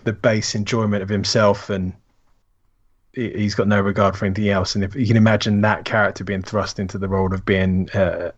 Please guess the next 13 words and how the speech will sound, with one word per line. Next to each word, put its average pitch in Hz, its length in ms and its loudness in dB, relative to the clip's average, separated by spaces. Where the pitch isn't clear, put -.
a - 60 0
hero, 98 520 2
it's, - 500 0
uh, 95 460 2
it's 120 300 4
a 131 60 4
good 123 200 2
contrast. 113 500 -2
It's 110 100 -6
really, 123 260 0
really 127 260 4
works 117 280 -2
well. 104 280 -4